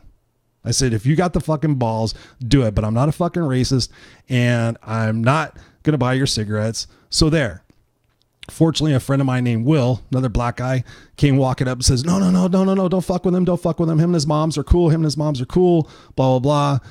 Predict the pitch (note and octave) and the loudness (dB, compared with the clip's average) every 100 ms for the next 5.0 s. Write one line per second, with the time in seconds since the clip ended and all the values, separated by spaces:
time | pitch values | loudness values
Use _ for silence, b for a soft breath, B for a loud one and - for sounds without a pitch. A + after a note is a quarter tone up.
0 | B - D#3 D3 C#3+ C3+ B2+ A#2 A2 G#2+ | B -6 -4 -2 0 0 2 0 0 0
1 | A2 A2 b b b - B2 A2+ A2+ A#2 | 0 -4 b b b -6 -2 0 0 -2
2 | - D3 A#2 A2+ A2 G#2+ C#3 C3+ F#2+ E2 | -2 0 0 0 -2 0 2 0 -4 -10
3 | E2 D#2+ _ - A#2 D#3 C3 D#3 F#3+ C3+ | -14 -18 _ -2 2 2 0 0 2 2
4 | F#2 C3 D#3 D#3 C3+ E3 F3 F3+ F#3+ D3+ | 0 2 2 0 -2 -2 0 0 0 -2